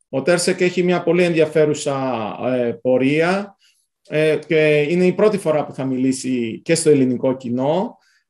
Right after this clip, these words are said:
Ε, αρκεί να σας πω, τον είχε καλέσει ο Κουόμο, ο κυβερνήτης της Νέας Υόρκης, μετά τον τυφώνα Σάλι, για να φτιάξει την υποδομή της Νέας Υόρκης για να αντιμετωπίζει φυσικές καταστροφές.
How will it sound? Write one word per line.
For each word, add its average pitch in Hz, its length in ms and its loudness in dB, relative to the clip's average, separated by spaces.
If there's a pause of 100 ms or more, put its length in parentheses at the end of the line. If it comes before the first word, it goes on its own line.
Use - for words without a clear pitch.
Ε, 151 880 4
αρκεί 139 280 -6
να 170 100 -6
σας 156 200 -8
πω, 170 160 0
τον 160 160 -4
είχε 160 140 -4
καλέσει 156 760 0
ο 139 140 2
Κουόμο, 156 440 -2
ο 156 40 -2
κυβερνήτης 139 480 -8
της 127 120 -12
Νέας 143 280 -4
Υόρκης, 151 480 -4
μετά 143 240 -4
τον 131 160 -8
τυφώνα 127 680 -8
Σάλι, 160 500 0
για 151 240 0
να 131 280 -6
φτιάξει 139 720 -4
την 135 200 -4
υποδομή 131 540 -4
της 131 160 -8
Νέας 135 300 -6
Υόρκης 127 380 -4
για 131 100 -8
να 127 60 -6
αντιμετωπίζει 117 600 -8
φυσικές 127 420 -12
καταστροφές. 165 880 -6